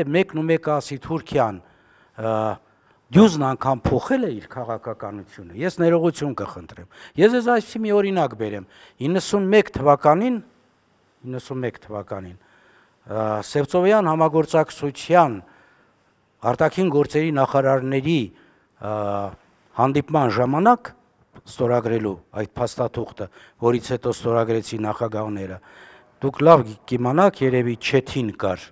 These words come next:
արտաքին գործերի նախարար, քուրդ, հա, մոտեցավ, ասեց, որ ձեզ հետ ուզում է Օզալը հանդիպել։ Տարան ինձ Օզալի մոտ,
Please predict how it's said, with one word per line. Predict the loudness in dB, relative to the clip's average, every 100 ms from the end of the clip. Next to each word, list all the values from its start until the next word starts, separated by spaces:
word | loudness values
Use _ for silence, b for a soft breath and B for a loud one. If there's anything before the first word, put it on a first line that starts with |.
| b b b b -6
արտաքին | -2 0 0 -4 -2
գործերի | -4 -4 -4 -4 -4
նախարար, | -4 -2 -2 -2 -8 _ _ -2
քուրդ, | -2 -2 -12 _ _ -20 -20 -14
հա, | -12 -12 b b -4
մոտեցավ, | 0 2 4 4 6
ասեց, | 4 2 -4 0
որ | 0 2
ձեզ | 2 2 -2
հետ | -6 -4
ուզում | -2 0
է | 2
Օզալը | 0 -2 -2 -4 -6
հանդիպել։ | -8 -10 -12 -14 -16 -18 _ b b b b 0
Տարան | 4 6 6
ինձ | 6 6
Օզալի | 8 8 8 6
մոտ, | 4 0